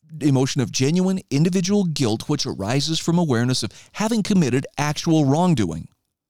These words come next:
Admission of sincere guilt is the path to unqualified repentance,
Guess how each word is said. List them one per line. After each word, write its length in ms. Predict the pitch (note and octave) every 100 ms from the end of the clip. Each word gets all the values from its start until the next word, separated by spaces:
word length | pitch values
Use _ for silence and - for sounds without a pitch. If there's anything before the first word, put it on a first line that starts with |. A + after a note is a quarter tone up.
| _ _ _ -
Admission 380 | - G#2+ B2+ -
of 80 | D#3
sincere 400 | - D3 - E3+
guilt 280 | C3 C3+ E3
is 120 | F#3
the 100 | A3
path 420 | - A3+ F#3 -
to 220 | - E3+
unqualified 640 | - D3 - A2+ B2 B2+ C#3
repentance, 600 | D#3+ G3 B3+ D3 D2+